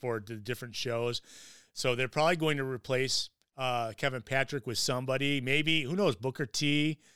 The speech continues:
or somebody from, uh, N X T might get bumped up into Kevin Patrick's role.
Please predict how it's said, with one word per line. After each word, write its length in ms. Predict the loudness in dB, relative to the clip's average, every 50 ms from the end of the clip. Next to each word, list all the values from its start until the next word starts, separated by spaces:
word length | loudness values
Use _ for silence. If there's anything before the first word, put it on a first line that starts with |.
| -20 -20 -20 -20 _ _
or 160 | -4 -4 -2
somebody 460 | 0 0 0 2 2 2 2 2 0
from, 460 | -2 -2 0 2 2 2 0 -2 -2
uh, 40 | -2
N 300 | -2 0 0 -2 -2 -2
X 220 | -2 -2 -4 -4
T 160 | -4 -2 -4 -2
might 220 | 0 -2 -2 -2
get 180 | -4 -8 -6 -4
bumped 320 | -4 -4 -4 -6 -6 -6
up 300 | -6 -6 -6 -8 -10 -12 -8
into 320 | -8 -8 -6 -6 -8 -8
Kevin 300 | -4 -4 -4 -4 -4 -8
Patrick's 520 | -6 -4 -4 -4 -4 -6 -8 -10 -10 -12 -10
role. 500 | -6 -4 -2 0 0 0 0 -2 -4